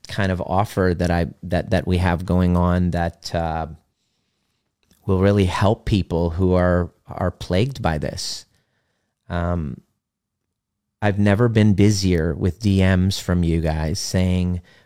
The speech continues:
what's happening, the traumas you're going through, how it's impacting your relationship, how you're ready to step up. You're like, "Okay, I'm ready to be a cycle breaker. I, I, I don't wanna play the victim anymore.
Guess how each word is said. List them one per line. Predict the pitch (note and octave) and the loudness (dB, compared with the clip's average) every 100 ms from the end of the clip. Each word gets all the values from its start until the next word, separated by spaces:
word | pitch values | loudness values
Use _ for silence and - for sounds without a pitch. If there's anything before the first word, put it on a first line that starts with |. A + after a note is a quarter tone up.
| _ | _
what's | F#2 F#2 | -4 -4
happening, | - E2+ E2+ F2+ F2+ F2 F#2 - _ | -4 -6 -2 0 2 2 -2 -6 _
the | - | -12
traumas | - - F#2 F2+ F2+ F#2+ | -8 -2 0 2 0 -2
you're | F2 | -2
going | F#2 F2+ F2 | 2 2 0
through, | - F2 E2+ | -2 0 0
how | E2 E2+ | 0 -2
it's | F2 | -4
impacting | F2+ E2+ F2 E2+ F#2 F2+ | -6 -4 -4 -2 -2 0
your | F2+ | 0
relationship, | E2+ E2 E2+ E2+ E2+ E2 | 0 -2 -2 -6 -8 -8
how | - | -4
you're | E2+ E2+ | -2 -2
ready | E2 F2 F2+ | -2 0 0
to | F2 | -2
step | - - F2+ - | -4 -2 0 0
up. | E2+ E2+ - - _ - - | -2 -2 -6 -8 _ -20 -18
You're | - F#2+ | -4 0
like, | F2 D#2+ | 0 -2
"Okay, | D2+ F#2 E2+ | -4 0 0
I'm | E2 | 2
ready | F2 E2+ | 2 2
to | E2+ | 0
be | D#2 E2 | 0 0
a | |
cycle | E2 D2+ D#2+ D#2+ | 0 -2 -2 -4
breaker. | D#2 C#2 - - C#2 - | -4 -6 -6 -6 -8 -4
I, | F#2 | -2
I, | F2+ F2+ | -2 -4
I | F#2 | -2
don't | F2 F#2 | -2 0
wanna | F#2 F2+ | 2 0
play | E2+ E2+ E2+ | 0 -2 -2
the | D#2+ | -2
victim | E2 - E2+ | -4 -4 -2
anymore. | E2+ E2+ E2+ E2+ | 0 0 0 -2